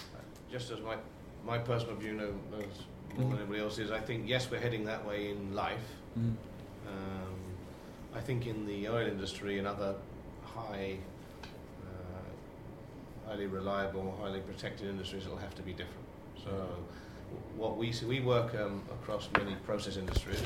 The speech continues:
Speaker 1: and if you look at food manufacturing and so on, they, they have a different view. They're much more open.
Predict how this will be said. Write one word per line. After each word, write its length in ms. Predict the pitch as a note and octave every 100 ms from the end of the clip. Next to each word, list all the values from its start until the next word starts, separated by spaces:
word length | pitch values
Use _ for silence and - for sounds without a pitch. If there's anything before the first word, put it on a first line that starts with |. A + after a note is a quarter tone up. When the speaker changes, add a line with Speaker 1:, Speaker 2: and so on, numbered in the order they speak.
| -
Speaker 1:
and 100 | G2+
if 180 | G2 G#2
you 60 |
look 240 | G2+ G#2 -
at 140 | G2 - - - - - - - -
food 240 | - G#2+ G2
manufacturing 880 | G#2 G2+ F#2+ G2+ - G#2 G2+ G2 F#2+
and 100 | F#2+
so 220 | A2+ G#2+
on, 120 | G2
they, 120 | G#2 G#2
they 120 | A2
have 140 | G#2+
a 60 | G2
different 400 | G2 G#2 G2 F#2+
view. 160 | F#2+ F2
They're 140 | G2
much 280 | G2 G#2 -
more 220 | G2+ F#2+
open. 440 | F#2+ F#2+ F#2+ F#2+